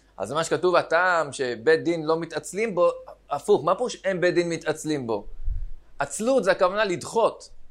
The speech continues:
הם לא דוחים את זה לאחרי חצות, הם עושים את זה מיד בבוקר, לכן בחצות ודאי כבר הם הניפו את העומר, אתה יכול לאכול מהתבואה החדשה, אבל סתם שליח, הייתי סומך עליו שעושה שליחותו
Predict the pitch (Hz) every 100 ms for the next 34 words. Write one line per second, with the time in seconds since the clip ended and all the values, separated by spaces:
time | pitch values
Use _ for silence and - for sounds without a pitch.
0 | - - _ _ _ - 220 277 285 269
1 | - 294 311 254 135 123 107 135 - 202
2 | 208 202 254 262 165 151 147 240 214 240
3 | 254 247 247 202 185 208 262 269 233 190
4 | 135 113 131 220 220 208 196 220 190 202
5 | 233 254 240 220 220 208 202 233 226 208
6 | 202 214 202 190 175 202 190 180 202 190
7 | 170 170 185 180 165 165 214 208 - _
8 | _ 98 135 196 226 - _ _ _ _
9 | _ - - 147 175 233 247 277 - -
10 | _ - - - 277 247 175 156 139 151
11 | 131 139 147 - 127 123 104